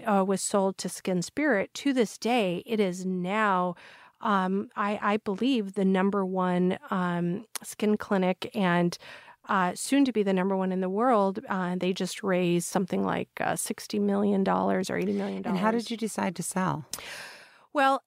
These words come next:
Speaker 1: so after the recession hit and we had to close four stores, um, we were looking at a pretty strong business, but it was a four-store medical spa business.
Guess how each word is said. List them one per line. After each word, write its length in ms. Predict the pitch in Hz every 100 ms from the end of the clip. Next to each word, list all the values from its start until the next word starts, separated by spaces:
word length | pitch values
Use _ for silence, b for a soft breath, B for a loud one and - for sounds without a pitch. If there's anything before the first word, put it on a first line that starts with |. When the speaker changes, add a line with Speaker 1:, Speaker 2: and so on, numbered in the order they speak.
| -
Speaker 1:
so 240 | - 294 -
after 520 | 254 339 - 330 262
the 420 | 254 233 214 214
recession 600 | 233 202 - 202 - 185
hit 560 | 170 190 147 156 - - -
and 380 | 240 190 180 180
we 80 | 175
had 140 | 180
to 80 | 180
close 320 | - 185 170
four 320 | - 180 165
stores, 760 | 160 - 185 160 151 156 160 - -
um, 400 | 202 175 175 170
we 140 | 208 196
were 300 | 190 185 185
looking 440 | 208 196 254 226
at 300 | 190 175 185 -
a 100 | 220
pretty 440 | - - 277 285
strong 800 | 247 - - - - 247 214 240
business, 400 | 262 180 190 254
but 160 | - 330
it 80 | 311
was 140 | 294
a 40 | 277
four-store 1000 | - 233 226 - - 208 196 190 185 -
medical 380 | 220 185 175 175
spa 280 | - 165 160
business. 580 | 156 151 131 - 170